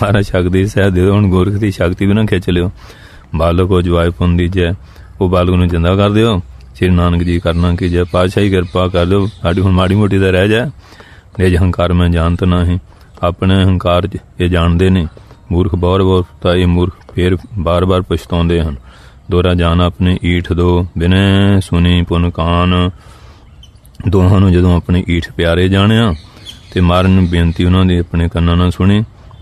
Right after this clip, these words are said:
"ਮੁੰਦਾ ਸ਼ਾ ਖਰਾਓ ਜੋ ਤੀਨ ਦਿਨ ਤਿੰਨ ਪਾਨ," ਫਿਰ ਮਹਾਰਾਜ ਮੁੰਦਰਾ, ਸ਼ਕਤੀ ਤੇ ਖੜਾਮ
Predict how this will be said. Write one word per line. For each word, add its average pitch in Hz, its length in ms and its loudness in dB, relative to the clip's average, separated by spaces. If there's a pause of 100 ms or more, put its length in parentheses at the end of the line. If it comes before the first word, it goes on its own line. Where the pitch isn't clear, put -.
"ਮੁੰਦਾ 87 260 0
ਸ਼ਾ 87 200 0
ਖਰਾਓ 87 440 0
ਜੋ 87 260 0
ਤੀਨ 87 340 0
ਦਿਨ 85 220 0
ਤਿੰਨ 85 220 -2
ਪਾਨ," 87 300 0 (800)
ਫਿਰ 101 200 2
ਮਹਾਰਾਜ 92 400 2
ਮੁੰਦਰਾ, 92 560 2 (100)
ਸ਼ਕਤੀ 90 480 -4
ਤੇ 101 180 -2
ਖੜਾਮ 76 380 -4